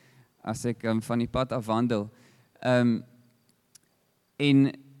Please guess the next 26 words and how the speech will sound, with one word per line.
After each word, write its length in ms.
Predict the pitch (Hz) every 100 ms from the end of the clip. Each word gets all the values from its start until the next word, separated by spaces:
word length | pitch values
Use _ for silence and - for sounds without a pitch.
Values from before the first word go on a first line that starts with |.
| _
en 180 | - 156
ek 140 | 151 127
weet 300 | 131 165 160
dat 180 | 147 135 - -
oom 180 | 156 135
Jan 280 | 127 165
byvoorbeeld 760 | 165 151 147 151 139 143 139 -
is 400 | 131 127 - - - _ _
definitief 680 | 139 143 147 147 147 135 - -
'n, 340 | 131 127 135 - _ _ _ _ _ _ _ _ _ _
'n 100 | 131 131
teacher, 460 | 220 214 - 117 104
'n 80 |
leraar. 680 | 123 131 180 170 117 95 104 113 - _ _ _ _ _ -
En 140 | 131
ek 100 | 135
dink 180 | 147 131
Christopher 760 | 170 165 - 156 160 151 147 147 _ _ _ -
is, 400 | 131 131 - -
is 320 | - 110 127 -
dalk 280 | 135 123 131
sterk 480 | - - 143 143 -
op 200 | 127 -
pastoral 720 | 120 127 - 170 170 165 151
of 80 | 120
herder, 800 | 104 117 143 151 151 147 147 147